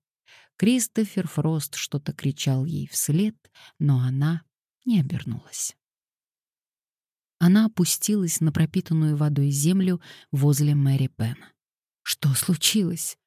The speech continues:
Мэри Пен получил ожоги? Да, на спине. Уин оторвала длинную полоску от подола своей сорочки. «Беатрикс, пожалуйста, намочи это». Беатрикс помчалась к насосу.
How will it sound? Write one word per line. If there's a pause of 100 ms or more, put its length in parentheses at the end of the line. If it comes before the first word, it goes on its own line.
(320)
Мэри
Пен
получил
ожоги? (840)
Да, (220)
на
спине. (680)
Уин
оторвала
длинную
полоску
от
подола
своей
сорочки. (600)
«Беатрикс,
пожалуйста,
намочи
это». (800)
Беатрикс
помчалась
к
насосу.